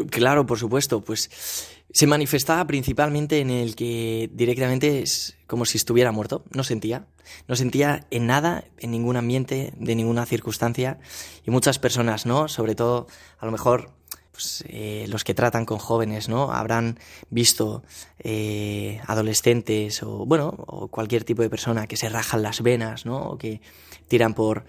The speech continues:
por las drogas. Todo esto se hace porque la persona se siente muerta. Y cuando te sientes muerto, al final buscas el daño,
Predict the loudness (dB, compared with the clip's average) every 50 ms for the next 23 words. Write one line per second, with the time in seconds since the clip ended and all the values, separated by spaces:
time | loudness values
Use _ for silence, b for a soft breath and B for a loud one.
0 | B B B B B B B -10 -8 -6 -6 -6 -4 0 2 2 2 2 0 -4
1 | -8 -10 -12 B B B B B B B B B 0 4 6 6 6 6 4 2
2 | 0 -2 0 0 0 -2 -2 -2 -2 -4 -2 -4 -6 -4 -2 -4 -4 -4 -6 -10
3 | -16 _ _ _ _ -12 -8 -2 2 2 2 2 2 0 2 0 0 0 0 0
4 | 0 0 0 0 0 -2 -4 -4 -4 -4 -6 -8 -10 -14 -16 -16 -18 _ _ -4
5 | 0 0 0 0 0 0 0 0 0 0 0 0 -2 0 2 2 2 2 2 0
6 | -4 -4 -6 -12 B B B B B B B B B -6 -4 -2 -2 0 0 0
7 | -2 -2 0 0 2 2 2 0 -2 -2 0 0 0 -2 0 2 4 4 6 6
8 | 4 4 4 2 0 -2 -4 -6